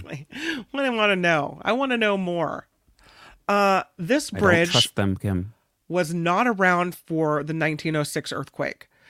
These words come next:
Speaker 1: It did survive the nineteen eighty-seven quake, um, whereas the Bay Bridge had a big problem that day. Remember that?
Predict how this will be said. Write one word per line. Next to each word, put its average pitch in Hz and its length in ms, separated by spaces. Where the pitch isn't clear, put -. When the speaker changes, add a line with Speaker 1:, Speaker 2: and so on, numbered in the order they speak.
Speaker 1:
It 180 180
did 202 220
survive 196 580
the 175 60
nineteen 160 440
eighty-seven 165 680
quake, - 580
um, 175 540
whereas 156 360
the 156 80
Bay 165 180
Bridge 147 300
had 151 180
a 139 60
big 143 300
problem 139 560
that 139 180
day. 135 340
Remember 147 360
that? 147 320